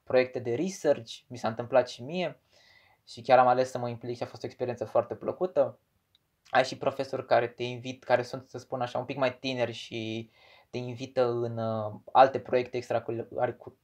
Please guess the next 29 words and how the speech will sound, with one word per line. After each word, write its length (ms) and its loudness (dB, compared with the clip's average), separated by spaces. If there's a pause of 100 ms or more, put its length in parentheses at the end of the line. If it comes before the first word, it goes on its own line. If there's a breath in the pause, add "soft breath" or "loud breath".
extracurriculare, 800 0
în 80 -6
alte 640 -2
concursuri 640 2
și 80 -8
așa, 280 -2
ceea 220 -6
ce 120 -4
iarăși 220 12
e 20 -12
o 40 -6
experiență 340 -8
foarte 280 -4
plăcută, 420 -6
profesori 420 -4
care 200 0
te 80 -12
încurajează 760 2 (480)
să 160 -10
iei 120 -2
parte 280 6
la 80 0
activități 560 -4
extra, 400 2
adică 260 -4
ai 60 4
toată 240 0
gama 280 8
posibilă. 600 -8